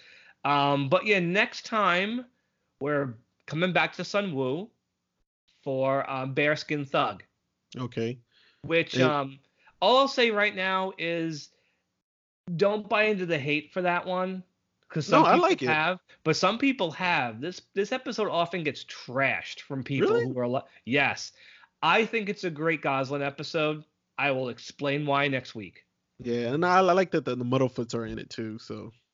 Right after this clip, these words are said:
Speaker 1: Yeah, and Steelbeak.
Speaker 2: And Steelbeak. <laughs>
Speaker 1: Minor, you know, it's minor appearance, but it's still Steelbeak.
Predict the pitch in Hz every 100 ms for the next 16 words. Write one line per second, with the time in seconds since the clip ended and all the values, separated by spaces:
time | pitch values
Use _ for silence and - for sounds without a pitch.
0 | _ _ - 147 143 131 110 - 202 269
1 | 320 285 240 233 - _ _ _ _ -
2 | _ _ _ 208 185 - 185 143 139 170
3 | _ _ - - 160 131 - 185 190 131
4 | 127 226 214 175 175 _ - 220 226 202
5 | 165 - 131 151 196 214 214 - 233 -
6 | 151 131 170